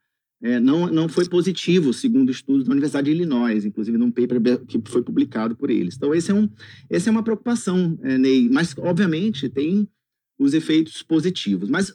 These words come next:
olhando pelo lado tecnológico, já trazendo uma notícia, que seria, mais uma notícia, Renato, que seria um alavancador dessa,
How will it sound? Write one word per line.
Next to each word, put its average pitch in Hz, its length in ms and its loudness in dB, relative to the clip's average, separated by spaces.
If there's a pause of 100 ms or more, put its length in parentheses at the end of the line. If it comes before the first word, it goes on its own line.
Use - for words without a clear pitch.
(140)
olhando 254 260 0
pelo 202 200 2
lado 147 280 2
tecnológico, 135 600 0
já 127 100 2
trazendo 127 380 2
uma 123 120 4
notícia, 123 560 0
que - 80 -12
seria, 135 400 2 (540)
mais 127 160 0
uma 123 120 2
notícia, 151 340 0
Renato, 120 240 0
que 139 120 0
seria 143 220 2
um 143 80 2
alavancador 147 960 0 (300)
dessa, 127 500 0